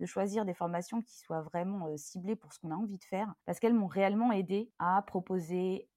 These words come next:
mieux mes services finalement et puis à essayer de, de me concentrer sur vraiment, euh, ce que j'ai envie de faire et pas m'étaler partout. Parce que quand on est créatif, en fait, ce qui est difficile, c'est que on teste quelque chose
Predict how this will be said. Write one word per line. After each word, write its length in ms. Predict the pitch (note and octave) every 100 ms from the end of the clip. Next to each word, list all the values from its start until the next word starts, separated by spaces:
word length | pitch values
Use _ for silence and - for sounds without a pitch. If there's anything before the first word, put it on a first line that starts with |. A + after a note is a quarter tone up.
| -
mieux 420 | F3 E3+ F3+ G3
mes 180 | F#3 E3+ -
services 440 | F#3+ F3 F3 A#3+ -
finalement 560 | F#3+ E3+ E3 F3 A#3+ - _ _ _
et 120 | D3+
puis 260 | C#3+ - G#3
à 120 | F3+
essayer 400 | D#3+ - D3+ F3+
de, 400 | F3+ D#3 C#3+ C#3+ C#3+ _ _ _ _
de 160 | - D#3+
me 160 | D#3
concentrer 720 | D3 F3 - E3 - F#3 G3+ - _ _ _
sur 240 | - E3+
vraiment, 520 | D3 D3 D3 E3 G3+ D#3+
euh, 100 | D3+
ce 120 | -
que 160 | D#3
j'ai 180 | D#3 D#3
envie 260 | F3 D#3+ F3
de 60 |
faire 240 | - - _ _ _
et 80 | D3+
pas 160 | D3 F3+
m'étaler 400 | F3 F3 D#3 G3
partout. 260 | G3+ -
Parce 140 | F3+ D3+
que 100 | E3+
quand 240 | F#3+ G3
on 80 | A3
est 80 | B3+
créatif, 480 | B3+ F#3+ E3 B3 A#3+
en 80 |
fait, 260 | - F3 - -
ce 140 | -
qui 80 | G3+
est 60 |
difficile, 400 | E3 F3 E3+ B3
c'est 200 | B3 G3
que 500 | - E3+ D#3+ D3 - - _ _ -
on 100 | E3+
teste 260 | G#3+ B3 -
quelque 260 | G3+ F3+
chose 460 | E3+ G3 A3+ B3